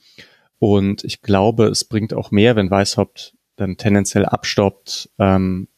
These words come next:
reingeht, also, m, nach innen zieht und flankt. Das macht er halt lieber. Ja, und dann muss Grifo sich halt wirklich sehr tief fallen lassen.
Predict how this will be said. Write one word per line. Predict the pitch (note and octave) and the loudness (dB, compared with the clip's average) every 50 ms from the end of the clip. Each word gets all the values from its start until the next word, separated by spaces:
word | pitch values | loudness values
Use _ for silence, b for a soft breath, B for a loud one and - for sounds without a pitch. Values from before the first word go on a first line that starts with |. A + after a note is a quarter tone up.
| _ _ _ _ _ _ _ _ _ _ | _ _ _ _ _ _ _ _ _ _
reingeht, | - - - F#2+ F#2+ G2 G2+ G2+ G2+ G2+ F#2+ - - - _ _ | -16 -6 -2 0 2 2 2 2 2 0 0 -2 -6 -18 _ _
also, | - G2+ F#2 G2 F#2 - | -2 0 2 2 0 -2
m, | - - - - - - F#2 F#2 F#2 F#2+ F2+ - - | -2 -8 -12 -10 -8 -8 -6 -6 -6 -8 -10 -8 -4
nach | G#2+ G2 - | -4 -2 0
innen | - - A2+ G#2+ G#2+ | 2 2 4 4 2
zieht | - - - G#2+ G2 - - | 2 0 0 -2 -2 -2 -4
und | G#2 F#2+ - | -8 -6 -2
flankt. | - G#2 G#2+ C3+ D3+ - - _ _ _ _ - | -2 -2 -2 -2 -4 -8 -12 _ _ _ _ -16
Das | - - | -8 -4
macht | A2 G2+ F#2 - | -4 -4 -2 -2
er | A2+ G2 | -2 -2
halt | F#2+ - | -2 -2
lieber. | G2+ G#2 G#2+ A#2 A2 A2 - _ b b b b b b b b b b b b b b _ _ _ _ _ _ _ - | -4 -2 0 -2 -2 -2 -6 _ b b b b b b b b b b b b b b _ _ _ _ _ _ _ 0
Ja, | C#3+ A2+ G#2+ G#2+ G2+ F2+ B B B B B _ _ | 2 4 4 2 0 -2 B B B B B _ _
und | - A2 G2 - | -2 -2 0 0
dann | A2 G2+ A2 A#2+ B2+ C3 B2+ | 0 0 2 0 0 0 0
muss | A#2+ A2 - - | 0 0 0 0
Grifo | - B2+ B2 - - A#2+ A2 | 0 0 0 0 0 -2 -2
sich | G2 A2 - - | -2 -2 0 0
halt | A2 G2+ G2+ | 0 0 0
wirklich | A2+ - - A2 - | -2 -4 -4 -6 -4
sehr | - - A2+ B2 B2 | 0 2 2 2 2
tief | - - A2 F#2+ - - | 0 -2 -2 -2 -2 0
fallen | G#2 F#2+ F#2+ F#2+ G2 | 0 2 2 2 0
lassen. | F#2+ F#2+ F#2+ - - C3 C#3 B2+ | 0 -2 -4 -4 -8 -10 -10 -12